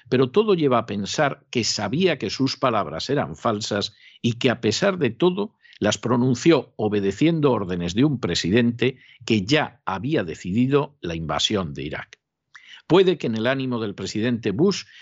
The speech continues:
pesara el deseo de garantizar el suministro de petróleo y de consolidar la seguridad de Israel. Incluso puede que soñara con extender la democracia por Oriente Medio. Sin embargo, esos objetivos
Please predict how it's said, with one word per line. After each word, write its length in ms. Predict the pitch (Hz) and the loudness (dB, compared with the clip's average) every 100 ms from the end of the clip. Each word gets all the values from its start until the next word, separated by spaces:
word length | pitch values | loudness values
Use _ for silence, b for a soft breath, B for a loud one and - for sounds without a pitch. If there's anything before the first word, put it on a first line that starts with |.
| B | B
pesara 320 | - 113 160 180 | 0 2 2 2
el 120 | 139 | 0
deseo 340 | 117 - 175 | -2 0 0
de 100 | 160 | 0
garantizar 640 | 113 113 107 104 98 165 160 | 0 0 0 -2 -2 0 0
el 140 | 120 | -2
suministro 580 | - 104 117 120 - 110 | 0 2 2 2 0 -2
de 80 | 85 | -2
petróleo 640 | 98 92 190 165 165 196 B B | -2 2 4 6 4 0 B B
y 120 | B 117 | B 2
de 140 | 147 | 2
consolidar 800 | 147 120 110 - 107 107 139 147 | 0 -2 -2 -2 0 2 2 0
la 140 | 113 | -4
seguridad 560 | 95 104 98 98 113 107 | -4 -6 -6 -2 0 0
de 100 | 98 | -2
Israel. 520 | 95 104 180 - - _ _ b b | -4 -2 0 -2 -8 _ _ b b
Incluso 720 | - 143 127 226 220 196 156 | 0 2 4 2 2 2 0
puede 320 | - 175 165 135 | 2 4 4 2
que 140 | 160 | 0
soñara 560 | - 98 113 123 127 143 B B | 0 2 2 4 2 -2 B B
con 180 | 98 113 | -2 0
extender 640 | 143 - 120 101 107 127 | 0 -4 -4 0 2 0
la 140 | 107 95 | 0 -4
democracia 720 | 85 85 80 117 117 127 120 | -4 -6 -2 -2 0 -2 -2
por 160 | 92 | -4
Oriente 520 | 85 95 98 87 73 71 | -4 -2 -2 -2 -4 -6
Medio. 380 | 80 - - - _ _ _ B B | -6 -8 -18 -20 _ _ _ B B
Sin 220 | - 127 | 2 4
embargo, 320 | 160 214 196 | 4 4 2
esos 260 | 165 117 - | 0 -2 -4
objetivos 720 | 95 - 104 135 147 160 - | -4 -4 0 4 4 4 0